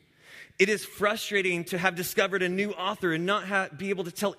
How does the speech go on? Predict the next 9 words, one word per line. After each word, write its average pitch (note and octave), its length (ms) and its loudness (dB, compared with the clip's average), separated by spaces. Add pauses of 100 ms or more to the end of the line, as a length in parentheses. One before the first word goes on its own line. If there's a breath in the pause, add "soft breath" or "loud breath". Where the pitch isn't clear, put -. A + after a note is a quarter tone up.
anyone F#3 400 -2
about D3 200 -2
how G3+ 140 -4
good D#3+ 380 -6
he F2+ 300 -6
is. E2 380 -10 (2250 loud breath)
To E3 120 2
come F#3 200 2
suddenly G3 680 0